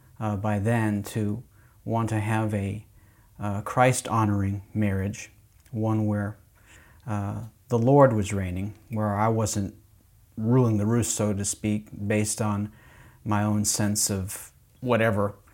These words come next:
Uh, I, I wanted to have a restored family, uh, that put God first. And, uh, knowing that I, I, there was little I could do at that point, uh,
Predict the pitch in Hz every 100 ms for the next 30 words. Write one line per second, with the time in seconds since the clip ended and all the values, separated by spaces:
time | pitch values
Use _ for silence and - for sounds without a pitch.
0 | - - - - - 98 101 101 98 -
1 | _ _ _ _ _ - - - - 117
2 | - 117 117 131 131 123 107 123 113 110
3 | 110 - 131 123 120 - 117 113 113 113
4 | 117 - - - _ - 107 107 123 -
5 | - 123 117 110 - - - - 123 117
6 | 110 107 104 104 120 113 104 - - -
7 | - - - - - - 110 104 98 101
8 | 98 98 104 - - 123 135 127 113 107
9 | 104 98 - _ _ - - - 123 113
10 | 104 135 151 143 107 107 107 101 117 107
11 | 110 101 - 120 107 - - _ _ _
12 | _ - - _ - - - 113 101